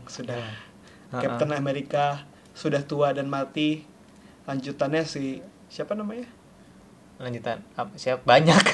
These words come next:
Speaker 2: <laughs>
Speaker 1: Enggak, lanjutannya kan ya kalau di, menurut filmnya dia ngasih shield-nya dia itu ke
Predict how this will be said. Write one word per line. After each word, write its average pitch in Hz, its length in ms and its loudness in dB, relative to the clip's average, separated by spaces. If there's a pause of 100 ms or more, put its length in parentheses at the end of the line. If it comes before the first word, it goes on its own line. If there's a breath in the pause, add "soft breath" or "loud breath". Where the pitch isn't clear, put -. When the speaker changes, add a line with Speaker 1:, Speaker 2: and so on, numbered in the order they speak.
(160)
Speaker 2:
<laughs> 175 220 -4
Speaker 1:
Enggak, 202 260 6
lanjutannya 170 480 4
kan 233 220 -4
ya 170 180 0
kalau 156 180 8
di, 151 140 0
menurut 151 300 0
filmnya 165 420 2
dia 196 160 2
ngasih 151 460 0 (320 loud breath)
shield-nya 147 480 2
dia 147 180 0
itu 151 180 0
ke 196 300 2